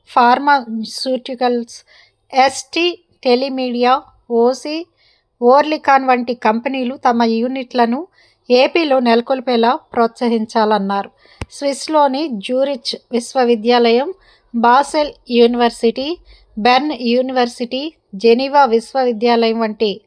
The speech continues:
ప్రఖ్యాత వర్సిటీలను ఏఐ, ఫార్మా, మెడికల్ డివైస్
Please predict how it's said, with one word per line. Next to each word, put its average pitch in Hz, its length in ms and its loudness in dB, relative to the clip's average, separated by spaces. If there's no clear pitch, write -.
ప్రఖ్యాత 262 540 2
వర్సిటీలను 240 1200 -2
ఏఐ, 240 480 4
ఫార్మా, 226 800 0
మెడికల్ 262 460 2
డివైస్ 240 460 0